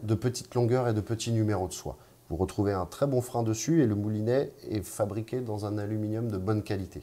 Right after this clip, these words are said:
On y associe évidemment un backing, Rio, ainsi qu'une soie mainstream.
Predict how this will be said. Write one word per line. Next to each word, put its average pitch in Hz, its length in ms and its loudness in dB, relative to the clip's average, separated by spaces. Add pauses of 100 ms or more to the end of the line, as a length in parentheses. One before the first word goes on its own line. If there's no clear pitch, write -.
On 151 120 12
y 156 100 12
associe 147 440 4
évidemment 120 520 6 (340)
un 151 100 8
backing, 135 380 2 (180)
Rio, 98 380 2 (2000)
ainsi 156 220 6
qu'une 175 140 4
soie 165 160 6
mainstream. 139 440 4